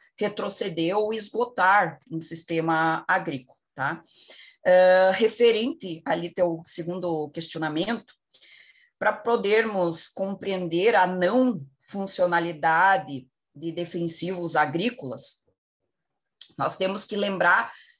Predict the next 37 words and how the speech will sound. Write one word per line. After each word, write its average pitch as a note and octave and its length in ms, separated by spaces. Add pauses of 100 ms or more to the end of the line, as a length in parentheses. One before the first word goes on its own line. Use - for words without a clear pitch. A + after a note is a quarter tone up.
(100)
que A#3+ 80
trabalhamos A3+ 600
com A#3+ 120
seres G#3+ 360
vivos, - 580 (120)
né? D3+ 200
Então, E3 320
não F#3 160
é E3+ 80
uma G3 140
matéria F#3 420
inanimada, F#3+ 560 (640)
e - 40
por B3 260
esse F3+ 240
motivo, A3 800
né, D#3+ 220
nós, F3+ 440
eh, E3 320
esses E3+ 200
seres F3 300
vivos, F#3+ 360
eles F#3+ 240
se G3 80
encontram E3 720 (320)
em F3 160
constante F3 640
evolução G#3 800 (100)
ou G3 140
até A3 220
mesmo G3+ 340
em C4 160 (140)
coevolução, E3 920 (140)
tá? - 200
Eles E3 200
coevoluem F3+ 680
juntos. - 540